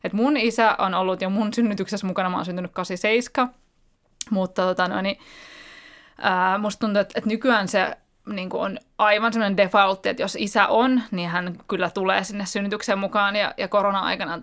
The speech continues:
tästä, tää oli niinku tosi inhottavaakin, että isät ei välttämättä niinku joka tilanteessa päässyt, mutta ennemminkin mun mielestä kertoo niistä asenteista, että mistä me ollaan niinku jotenkin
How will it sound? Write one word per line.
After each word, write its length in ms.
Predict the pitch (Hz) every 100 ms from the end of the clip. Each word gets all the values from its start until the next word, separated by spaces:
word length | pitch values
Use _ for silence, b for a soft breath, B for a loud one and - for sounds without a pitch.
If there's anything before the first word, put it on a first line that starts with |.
| -
tästä, 300 | 196 190 _
tää 140 | 196 185
oli 140 | 233
niinku 200 | 269 302
tosi 240 | 302 302
inhottavaakin, 600 | 359 403 - 208 185 180
että 160 | 175 190
isät 260 | 180 185 190
ei 100 | 185
välttämättä 400 | 180 - 196 202
niinku 240 | 190 190
joka 260 | 202 208 196 -
tilanteessa 420 | 196 190 202 -
päässyt, 360 | 202 190 196 202
mutta 260 | 208 - 214 B B -
ennemminkin 480 | 226 285 294 233 208
mun 80 | 208
mielestä 260 | 202 -
kertoo 380 | 240 254 277 214
niistä 280 | 190 180 247
asenteista, 640 | 247 277 202 180 175 -
että 200 | 180 -
mistä 300 | 202 196 -
me 100 | 190
ollaan 220 | 190 185
niinku 380 | 185 190 208 - _ _ _ -
jotenkin 400 | 185 190 190